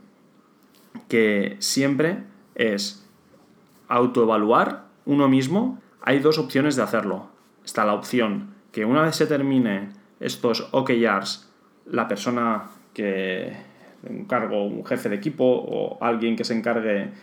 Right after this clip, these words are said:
de, de, de señalar estas alertas y demás, evalúe los O K Rs de los demás, o está la, la posibilidad de que la persona que realmente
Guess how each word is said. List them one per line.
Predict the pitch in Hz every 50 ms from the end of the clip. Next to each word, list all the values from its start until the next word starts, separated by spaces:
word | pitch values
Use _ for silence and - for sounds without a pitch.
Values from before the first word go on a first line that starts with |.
| - - - _ _
de, | - 110 107 104 101 95 - - - - - -
de, | - - - 113 101 95 92 98
de | - 92 92
señalar | - - 95 95 95 110 113 101 98
estas | 101 101 - 120 117 117
alertas | 110 123 120 113 - 107 101 101
y | 110
demás, | 107 110 113 120 113 104 98 - - - - - _ _ - - - - _ _ _ _ _ _
evalúe | - 127 110 110 110 123 139 135 123 104 107 104 - - - - _ _ _ _ -
los | 120 117 - 127
O | 127
K | 135 131 127 123
Rs | 120 113 117
de | 101
los | 101 101 104
demás, | 127 143 180 196 220 285 - - - - - _ _ _ _ _ _ - - - - _ _
o | - 151 185 - - -
está | 131 120 - 139 139
la, | 147 147 - -
la | - 131 127 131
posibilidad | 143 - 147 143 151 156 147 175 196 233 220 - - - - - _ _ -
de | 131 127 117 113 117
que | 120 110 107 104 95 101 -
la | - 117 117 113
persona | 113 104 - - - 160 156 131 101 98 101 - - - _ _ _ _ _
que | - 117 107
realmente | 101 117 127 143 151 151 151 147 143 131 123 107 98 101